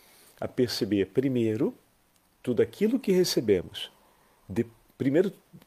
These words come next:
tudo aquilo que é o dom de Deus por nós em Cristo. Depois, a compreendermos em Cristo o que recebemos. E agora, o terceiro passo, como vivemos, como,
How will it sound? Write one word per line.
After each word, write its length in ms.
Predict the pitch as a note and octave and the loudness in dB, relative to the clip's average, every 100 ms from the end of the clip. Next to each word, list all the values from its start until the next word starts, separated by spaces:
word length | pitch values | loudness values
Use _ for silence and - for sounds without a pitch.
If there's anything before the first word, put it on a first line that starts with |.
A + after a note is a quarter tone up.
| - | -6
tudo 180 | C3+ A#2+ | 0 0
aquilo 280 | A#2+ D3+ D3+ | 4 2 2
que 300 | - D3+ - _ _ _ _ | 0 -2 -2 _ _ _ _
é 240 | C#3+ C#3+ G2 - - | 6 6 4 -16 -12
o 100 | F#2 | -2
dom 240 | F#2 G#2 | 2 2
de 120 | G#2 | 0
Deus 280 | F#2 G#2 G#2+ | 0 0 0
por 220 | - G#2+ | -4 -6
nós 280 | G2+ G#2 G#2+ | 0 0 0
em 80 | G2 | -4
Cristo. 500 | F2 E2 E2+ - _ _ _ _ | -6 -6 -6 -14 _ _ _ _
Depois, 560 | - G#2+ - G3 G#3 - - - - | -8 -6 4 4 4 -8 -14 -20 -10
a 80 | A#2 | -4
compreendermos 960 | - C#3 D#3 D#3 C#3 C#3+ C3+ G#2 F#2+ | 0 0 2 0 2 4 4 2 -4
em 80 | B2+ | -4
Cristo 560 | B2 C#3+ B2+ - - G3 - | 0 0 0 -4 -10 -14 -6
o 100 | D3+ | -4
que 120 | - | 0
recebemos. 800 | C#3 C3+ D#3 B2 G2 F#2 - - - | 0 0 -2 0 -2 -4 -18 -20 -10
E 100 | A#2 | -4
agora, 340 | C#3 C#3+ F#3+ G3+ | 2 4 4 2
o 60 | |
terceiro 380 | - G#2+ - C3+ | -6 -4 0 -2
passo, 460 | C#3 B2 B2 - C#3+ _ _ _ _ _ _ _ - | 2 0 0 -8 -14 _ _ _ _ _ _ _ -8
como 280 | E3+ G3 F3 | -4 -2 -4
vivemos, 920 | B2+ D#3+ G2+ B2+ D3+ A#2 E2+ - - _ _ _ _ _ _ | -4 -4 2 2 2 -2 -8 -14 -20 _ _ _ _ _ _
como, 440 | C#3+ F3+ F#3 E3 | -2 0 -2 -4